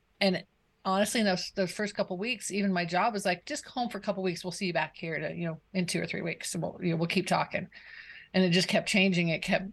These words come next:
changing, kept migrating. And this, the world just kept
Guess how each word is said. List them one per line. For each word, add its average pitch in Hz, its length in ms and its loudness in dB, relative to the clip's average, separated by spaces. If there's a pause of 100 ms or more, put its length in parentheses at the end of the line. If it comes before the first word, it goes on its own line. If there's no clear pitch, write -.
(180)
changing, 175 460 0
kept 165 180 -2
migrating. 156 720 0
And 165 240 -6 (120)
this, 185 280 -2 (580)
the 185 80 2
world 185 600 6
just 170 480 2
kept - 420 0